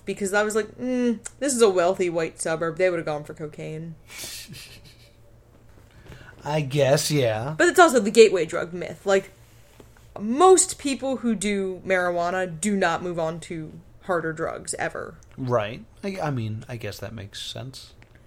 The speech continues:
Speaker 1: But that was, like, the common mythos, and that's why marijuana was treated as just as bad, if not worse, than all the rest of them.
Speaker 2: I'm gonna have more words to say about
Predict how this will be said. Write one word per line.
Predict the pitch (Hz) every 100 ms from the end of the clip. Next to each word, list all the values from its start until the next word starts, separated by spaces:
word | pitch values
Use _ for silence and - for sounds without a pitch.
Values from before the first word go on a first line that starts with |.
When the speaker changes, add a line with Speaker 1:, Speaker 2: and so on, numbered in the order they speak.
| -
Speaker 1:
But | 220
that | 254 233
was, | 233
like, | 214 202
the | 196
common | - 196 175 170
mythos, | 170 170 151 156
and |
that's | 170 160
why | 175 160
marijuana | 160 156 156 151
was | 156
treated | - 180 165 160
as | 151
just | - 233 247 233
as | 208
bad, | 202 196 185
if | 185
not | 180 165
worse, | 190 196 -
than | 165
all | - 175 170
the | 156
rest | 185 175
of | 165 -
them. | 82 95
Speaker 2:
I'm | 160
gonna | 196 196
have | 180 147
more | 151 139
words | 123 123 107
to | -
say | 107 110
about | 98 98 98 90